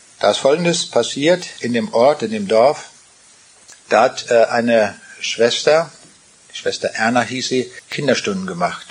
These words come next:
Ich wurde eingeladen dazu von den anderen Jungs im Dorf. Und ich dachte, na ja, da werden so Geschichten erzählt von Dornröschen und Aschenputtel. <clears throat> Märchen haben mich eigentlich nie interessiert, aber ich dachte, ich komme mal mit.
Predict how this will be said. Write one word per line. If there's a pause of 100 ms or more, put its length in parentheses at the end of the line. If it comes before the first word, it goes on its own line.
Ich
wurde
eingeladen
dazu
von
den
anderen
Jungs
im
Dorf. (400)
Und
ich
dachte,
na
ja,
da
werden
so
Geschichten
erzählt
von
Dornröschen
und
Aschenputtel. (160)
<clears throat>
Märchen
haben
mich
eigentlich
nie
interessiert, (160)
aber
ich
dachte,
ich
komme
mal
mit.